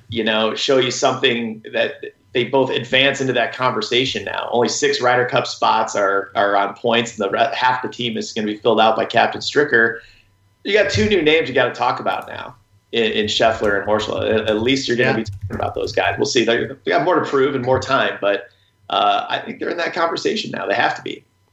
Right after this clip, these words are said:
Speaker 2: Is Spieth in the conversation for you?
Speaker 1: Absolutely, Spieth is in the conversation. He's playing well. We know he does well in the team event. He's experienced, and yeah, he's absolutely in the conversation to, to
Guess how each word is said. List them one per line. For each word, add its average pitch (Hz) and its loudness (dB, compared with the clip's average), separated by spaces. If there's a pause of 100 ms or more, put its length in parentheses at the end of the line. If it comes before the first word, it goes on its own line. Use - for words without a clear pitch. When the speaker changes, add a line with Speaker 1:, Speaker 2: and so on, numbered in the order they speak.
(280)
Speaker 2:
Is 135 -4
Spieth 180 0
in 196 2
the 185 0
conversation 196 0
for - -4
you? 208 0 (680)
Speaker 1:
Absolutely, 175 -2
Spieth 120 -4
is 107 -4
in 107 -4
the 101 -6
conversation. - -4
He's 110 -4
playing 151 -2
well. 147 0
We 143 -4
know 135 0
he 143 -4
does 135 -2
well 127 4
in 135 -2
the 131 -6
team 127 -6
event. 127 -2
He's 143 -4
experienced, 131 0
and 107 0 (580)
yeah, 147 2
he's 147 0
absolutely 143 0
in 107 -2
the 104 -4
conversation 107 -2
to, 101 -2
to - -4